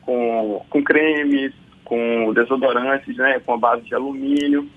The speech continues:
Existem medicações orais também, mas também não são isentos de efeitos colaterais, né? São medicamentos que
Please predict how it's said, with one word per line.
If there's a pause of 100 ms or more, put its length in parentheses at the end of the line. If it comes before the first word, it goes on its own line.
(400)
Existem
medicações
orais
também, (500)
mas
também
não
são
isentos
de
efeitos
colaterais,
né?
São
medicamentos (140)
que